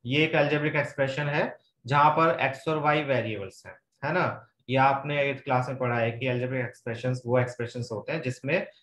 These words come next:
नंबर्स, वेरिएबल्स and मैथ्स के जो बेसिक ऑपरेटर्स हैं, वो इन्वॉल्व होते हैं।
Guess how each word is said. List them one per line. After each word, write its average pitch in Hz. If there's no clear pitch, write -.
नंबर्स, 120
वेरिएबल्स 131
and 143
मैथ्स 123
के 135
जो 131
बेसिक 120
ऑपरेटर्स 107
हैं, 127
वो 139
इन्वॉल्व 101
होते 92
हैं। -